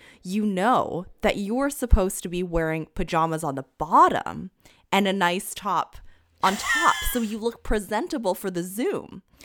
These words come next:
It's business on the top and pajamas on the bottom. <laughs>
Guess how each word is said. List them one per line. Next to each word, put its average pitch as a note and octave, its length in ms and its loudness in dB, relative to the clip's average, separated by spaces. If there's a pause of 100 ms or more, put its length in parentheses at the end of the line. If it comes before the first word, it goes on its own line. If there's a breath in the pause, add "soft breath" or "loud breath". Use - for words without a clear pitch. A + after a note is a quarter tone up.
(180 loud breath)
It's A3+ 260 0
business D4 540 -4
on B3+ 140 2
the A3 80 -2
top B3+ 600 -4
and G#3 160 -2
pajamas G3+ 560 -2
on F#3 100 -2
the F#3+ 80 -2
bottom. F3 640 -2 (180)
<laughs> - 80 -16